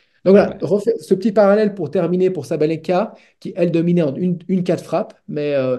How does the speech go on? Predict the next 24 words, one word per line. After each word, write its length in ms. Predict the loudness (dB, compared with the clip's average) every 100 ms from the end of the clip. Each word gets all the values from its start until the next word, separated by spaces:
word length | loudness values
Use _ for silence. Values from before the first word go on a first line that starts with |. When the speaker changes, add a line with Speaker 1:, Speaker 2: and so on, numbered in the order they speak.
| -8 -6
Speaker 1:
c'est 160 | -2
vraiment 340 | 0 2 2 2
la 140 | 0
tendance 480 | 0 -2 0 -4 -4
des 160 | -8
top, 360 | 0 2 2 0 -14
top 280 | -6 -6 -6 -10
joueuses 540 | -4 2 2 2 -2 -20
puissantes. 500 | -2 0 0 -4 -10 -20 _ _ _ _ _ _
Speaker 2:
Alors, 280 | -4 -2 -2
Serena, 480 | -2 0 2 4 2
vingt-trois 360 | 2 -2 -4 -4
grands 120 | -4
chelems. 240 | -10 -20 _ _ _ _ _ _
Speaker 1:
Vingt-trois. 280 | -18 -14 -16 -18 _ _ _ _ -20 _ _ 0
Speaker 2:
On 120 | 4
est 80 | 6
bon 160 | 6
sur 180 | 6 6
les, 580 | 8 8 8 6 4 2
sur 140 | 0
les 80 | 2
femmes ? 340 | 4 2 2 -6 _ _ _ _ _ _ _
Speaker 1:
Ouais. 140 | -8